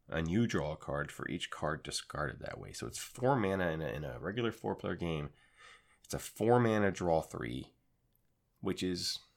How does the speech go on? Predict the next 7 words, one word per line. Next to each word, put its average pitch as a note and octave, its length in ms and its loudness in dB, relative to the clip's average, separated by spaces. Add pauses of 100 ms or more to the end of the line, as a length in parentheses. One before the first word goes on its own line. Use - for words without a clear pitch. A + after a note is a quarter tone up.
(240)
not A#2 240 2
spectacular, - 760 -6 (520)
but A2+ 120 2
four B2 280 2
mana A#2 180 6
draw G#2+ 260 4
three, E2+ 440 -2